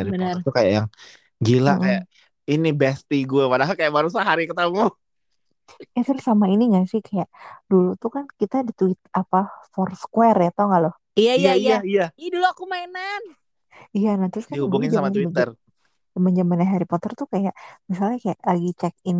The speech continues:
Speaker 3: di bioskop, terus kayak Harry Potter time gitu kan, kayak
Speaker 2: Ah,
Speaker 3: lagi
Speaker 2: ah, ah.
Speaker 3: apa gitu.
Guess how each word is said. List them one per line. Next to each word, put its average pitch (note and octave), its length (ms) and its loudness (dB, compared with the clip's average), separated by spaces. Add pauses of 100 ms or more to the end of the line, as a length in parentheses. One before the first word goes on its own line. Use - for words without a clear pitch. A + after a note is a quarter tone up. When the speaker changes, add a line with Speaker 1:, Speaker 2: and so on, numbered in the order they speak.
Speaker 3:
di F3 60 0 (100)
bioskop, E3+ 420 -4
terus B3 220 0
kayak - 220 -4
Harry A3 240 -2
Potter G#3+ 240 0 (120)
time G3+ 420 2 (140)
gitu G3+ 160 -2 (100)
kan, A3+ 120 -8 (140)
kayak G#3 160 -2
Speaker 2:
Ah, G3+ 40 0
Speaker 3:
lagi F#3 140 -2
Speaker 2:
ah, G3 320 -10
ah. F#3+ 80 -18 (200)
Speaker 3:
apa - 180 -8 (240)
gitu. - 200 -12